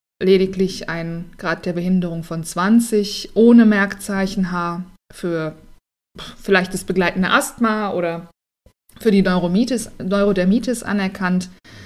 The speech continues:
äh, denn, denn die kennt man ja. Ähm, oder, oder, oder.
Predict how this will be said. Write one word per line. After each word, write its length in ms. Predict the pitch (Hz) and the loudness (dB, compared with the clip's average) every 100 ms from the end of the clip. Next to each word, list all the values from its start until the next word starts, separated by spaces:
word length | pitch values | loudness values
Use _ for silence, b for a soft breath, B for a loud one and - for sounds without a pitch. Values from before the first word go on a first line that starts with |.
| B B - | B B -6
äh, 160 | 160 | -6
denn, 280 | 165 151 147 | -4 -8 -10
denn 180 | 165 165 | -10 -8
die 100 | 165 | -8
kennt 300 | - 226 226 | -4 -4 -2
man 140 | 214 196 | -2 0
ja. 200 | 196 196 B B B B B B B _ - | 0 -2 B B B B B B B _ -8
Ähm, 300 | 170 170 - | -6 -6 -2
oder, 320 | - 269 220 | 4 6 6
oder, 220 | 202 190 160 | 4 2 0
oder. 300 | 160 127 | -4 -6